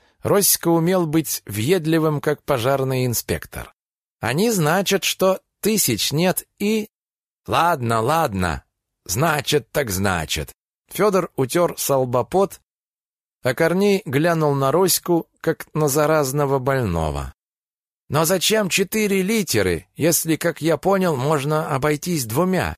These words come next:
Я ведь правильно понял?" "Да, боярин, можно. А зачем?" Роська надолго задумался. "Не знаю, зачем,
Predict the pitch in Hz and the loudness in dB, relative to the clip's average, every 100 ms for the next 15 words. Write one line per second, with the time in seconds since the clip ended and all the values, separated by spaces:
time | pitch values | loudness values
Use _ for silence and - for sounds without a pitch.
0 | _ _ _ _ - 143 170 - 156 220 | _ _ _ _ -2 0 0 -2 -2 0
1 | 233 185 131 - 92 82 67 - _ _ | 0 0 0 0 -2 -2 -6 -10 _ _
2 | _ _ - 107 196 220 180 170 147 120 | _ _ -6 0 2 2 2 2 2 0
3 | 120 214 233 113 82 71 - - 202 202 | 0 2 2 2 -2 -6 -10 -4 0 2
4 | 240 - 233 254 220 156 _ _ _ _ | 0 0 2 2 0 -6 _ _ _ _
5 | - 151 202 - 180 156 151 170 165 143 | 0 2 2 2 0 0 0 2 2 2
6 | 143 147 147 160 135 107 90 - 92 - | 2 2 2 2 2 0 -2 -4 -6 -10
7 | _ _ _ - 196 214 220 254 247 208 | _ _ _ -6 -2 0 0 2 4 4
8 | 139 175 - 175 127 90 | 4 2 2 2 2 -2